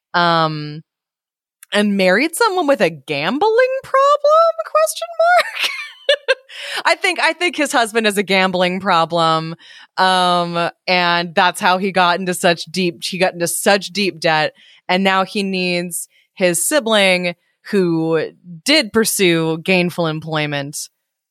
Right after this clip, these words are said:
um, and saved up a lot of money and is now planning to attend med school, but can't anymore because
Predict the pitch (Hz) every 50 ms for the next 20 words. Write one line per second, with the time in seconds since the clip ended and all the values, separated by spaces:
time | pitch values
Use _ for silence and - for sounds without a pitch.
0 | _ - 165 160 156 156 151 147 147 147 147 139 139 143 165 - _ - 170 170
1 | 165 160 160 151 - - 185 175 156 175 - 165 165 165 165 165 156 - 170 165
2 | 165 165 151 165 156 160 143 160 190 196 196 196 190 - 196 180 170 165 165 165
3 | - - 170 160 160 - 170 156 147 139 143 170 190 214 214 180 - - - 170
4 | 160 151 143 139 139 139 139 - _ _ _ _ _ _ _ _ - 156 - -
5 | - 233 233 214 196 185 185 170 160 160 160 156 151 147 143 139 139 139 139 143
6 | - _ _ _ _ _ _ _ _ _ _ _ _ _ - 175 170 - 185 160
7 | 151 147 147 143 143 -